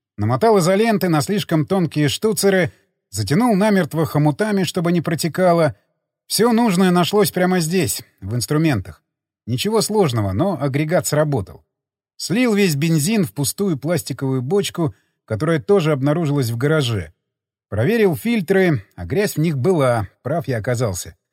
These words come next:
После чего опять закачал бензин в свою мобильную заправку. Теперь уже можно и в бак лить.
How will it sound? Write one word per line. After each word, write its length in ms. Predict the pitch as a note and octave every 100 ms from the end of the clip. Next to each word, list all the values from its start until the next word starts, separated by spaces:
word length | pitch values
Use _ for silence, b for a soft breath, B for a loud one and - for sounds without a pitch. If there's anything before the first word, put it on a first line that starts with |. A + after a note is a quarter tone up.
| _ _ _ _
После 320 | - A3 A3 G3+
чего 240 | G3+ G3+
опять 380 | F3+ - G3+ C#3+
закачал 440 | D3 D3+ G3 F#3
бензин 460 | B2+ D3 C3+ G#3+ G3
в 60 |
свою 280 | - D#3 D3+
мобильную 640 | C3 A#2+ A2+ F#3 E3+ D#3+
заправку. 720 | C3+ D3+ C#3 G#2+ E2 - - _ _ _ _ _ -
Теперь 320 | G2+ A3+ A#3+
уже 160 | F#3 G#3
можно 300 | A3 E3+ G3
и 100 | F#3
в 80 |
бак 360 | B2+ A#2+ G2+ G#2+
лить. 340 | G2 E2+ -